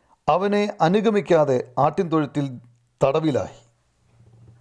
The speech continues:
ഈ ലോകത്തിലെ പാപത്തിൻ്റെ വ്യർത്ഥതയിൽ നിന്നും പാപത്തിൻ്റെ ശിക്ഷയിൽ നിന്നും മനുഷ്യരാശിയെ രക്ഷിക്കാൻ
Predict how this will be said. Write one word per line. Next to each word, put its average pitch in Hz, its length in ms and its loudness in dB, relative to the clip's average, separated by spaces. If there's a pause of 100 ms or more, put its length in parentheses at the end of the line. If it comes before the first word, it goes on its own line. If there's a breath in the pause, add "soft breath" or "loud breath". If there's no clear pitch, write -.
(920)
ഈ 247 140 4
ലോകത്തിലെ 208 800 2 (120)
പാപത്തിൻ്റെ 208 920 0 (120)
വ്യർത്ഥതയിൽ 175 600 0
നിന്നും 123 340 -6 (840)
പാപത്തിൻ്റെ 208 540 2
ശിക്ഷയിൽ 196 440 2
നിന്നും 180 260 -2
മനുഷ്യരാശിയെ 160 960 0 (220)
രക്ഷിക്കാൻ 127 580 -2